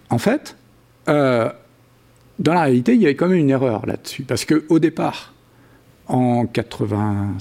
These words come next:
euh, quatre-vingt-sept, bah, on pouvait écrire un jeu en quelques mois. En trois, quatre mois, on faisait, on faisait un jeu, voilà, même tout seul, hein, le Manhattan Dealer, il s'est écrit comme ça en quelques mois.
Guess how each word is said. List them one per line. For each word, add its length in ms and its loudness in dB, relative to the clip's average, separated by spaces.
euh, 320 -10
quatre-vingt-sept, 840 -4
bah, 160 2
on 140 2
pouvait 280 2
écrire 340 2
un 420 0
jeu 240 4
en 80 4
quelques 240 0
mois. 300 -2
En 380 -6
trois, 280 -2
quatre 300 -4
mois, 440 2
on 180 -2
faisait, 260 0
on 120 -2
faisait 140 -2
un 120 0
jeu, 180 2
voilà, 400 2
même 320 2
tout 100 -4
seul, 260 2
hein, 260 0
le 60 -2
Manhattan 360 0
Dealer, 340 2
il 60 2
s'est 120 -2
écrit 180 -6
comme 160 -4
ça 120 -2
en 80 0
quelques 260 -4
mois. 200 -2